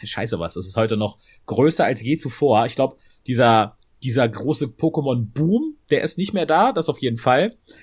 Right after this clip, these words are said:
Aber, ähm, das, das, also man muss sich mal vor Augen halten, Pokémon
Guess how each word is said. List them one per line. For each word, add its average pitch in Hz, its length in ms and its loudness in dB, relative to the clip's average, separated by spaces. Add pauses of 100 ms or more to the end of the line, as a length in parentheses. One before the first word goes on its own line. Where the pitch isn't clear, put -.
(240)
Aber, 123 480 4
ähm, 117 500 -2 (340)
das, 113 140 -6
das, - 240 -10
also 110 340 -6
man 127 180 -4
muss - 160 2
sich 185 80 -4
mal 160 100 0
vor - 140 -2
Augen 156 200 0
halten, 156 300 0 (320)
Pokémon 190 640 2